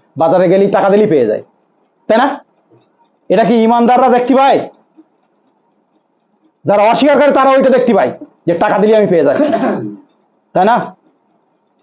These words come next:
এটা একটা মাধ্যম করে রেখেছে। আপনি টাকা ফেলেন দিন এখানে, টাকা ফেলেন দিন এখানে,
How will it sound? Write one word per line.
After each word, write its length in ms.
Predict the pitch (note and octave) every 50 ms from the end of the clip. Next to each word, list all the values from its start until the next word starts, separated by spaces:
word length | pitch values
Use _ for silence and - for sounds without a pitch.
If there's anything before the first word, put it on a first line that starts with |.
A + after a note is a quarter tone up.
| _ _ _ _ _ _ _ -
এটা 120 | C#3 E3
একটা 120 | E3 F#3
মাধ্যম 380 | F3 D3+ D3 - E3 G3+ F3+ D3
করে 160 | C3+ B2+ A2+
রেখেছে। 260 | A2+ A2 G#3 - - - - - - - _ - - - - - - _ _ _ _ _ _ _ _ _ _ _ _ _ _ _ _ _ _ _ _ _ _ _ _ -
আপনি 180 | D#3 F#3 F#3+
টাকা 220 | F3+ A3+ G3 E3+ F#3+
ফেলেন 180 | F#3+ G3+ G#3+ A3
দিন 100 | A3+ A3
এখানে, 220 | A3 G3+ A3+ C#4 C#4 - - _ - - _ _ _ _ _ _ _ _ _
টাকা 180 | G3+ G#3+ A3+ G#3
ফেলেন 180 | A3+ A#3 B3
দিন 100 | B3+ B3+
এখানে, 200 | C4 B3+ C4 D4